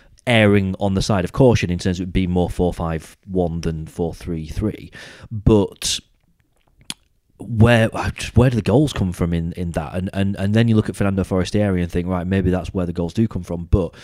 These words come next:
it just doesn't fit into that formation, does it? So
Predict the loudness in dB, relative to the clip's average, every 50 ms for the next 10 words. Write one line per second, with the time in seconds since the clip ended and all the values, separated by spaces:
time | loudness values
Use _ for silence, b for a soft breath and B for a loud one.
0 | B B B B B B B B B B B B -16 -10 -8 -6 -4 -4 -4 -4
1 | -4 -4 2 2 4 4 2 0 0 0 0 0 0 -4 0 2 2 2 2 2
2 | 0 4 6 6 6 6 4 2 -2 -2 -2 -2 0 0